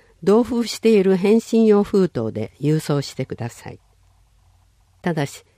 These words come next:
平成三十一年度の市県民税が課税されている方の扶養親族や生活保護受給者の場合は対象になりません。また、平成二十八年四月二日から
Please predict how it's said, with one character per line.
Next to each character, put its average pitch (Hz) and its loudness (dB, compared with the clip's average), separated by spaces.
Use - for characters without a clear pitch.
平 240 0
成 233 4
三 226 0
十 160 0
一 151 0
年 175 2
度 123 -2
の 120 -4
市 220 0
県 208 2
民 196 4
税 131 -2
が 117 -8
課 165 -2
税 208 2
さ 185 -2
れ 180 0
て 185 -4
い 175 0
る 156 -2
方 120 -4
の 113 -4
扶 175 2
養 202 6
親 196 2
族 123 -4
や 117 -8
生 233 0
活 220 -2
保 190 2
護 202 4
受 180 0
給 214 0
者 135 -4
の 113 -4
場 127 -8
合 120 -8
は 120 -12
対 170 -2
象 170 -2
に 135 0
な 131 -2
り 127 -6
ま 120 -6
せ - -12
ん。 131 -18
ま 160 -4
た、 147 -10
平 233 2
成 226 4
二 214 2
十 170 0
八 143 -4
年 123 0
四 - -2
月 202 0
二 - -8
日 165 -4
か 147 -6
ら 135 -8